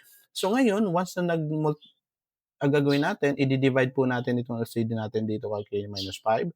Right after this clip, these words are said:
So, makakancel ito, di ba? So, ito, k plus four yung sagot. So, k plus four,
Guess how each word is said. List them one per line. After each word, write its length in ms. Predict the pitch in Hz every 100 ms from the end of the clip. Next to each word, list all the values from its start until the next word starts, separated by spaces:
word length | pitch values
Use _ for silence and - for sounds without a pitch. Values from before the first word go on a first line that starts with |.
| _ -
So, 400 | - - - 170
makakancel 640 | 165 160 151 147 147 139
ito, 240 | - 147
di 160 | 147 120
ba? 240 | 110 110 131 _ _ -
So, 160 | 127
ito, 320 | 139 135 127
k 160 | 123 123
plus 240 | 123 113
four 160 | - 113
yung 160 | 110 -
sagot. 400 | 107 104 110 -
So, 160 | 107
k 160 | 185 220
plus 240 | 208 190
four, 400 | - 151 175 -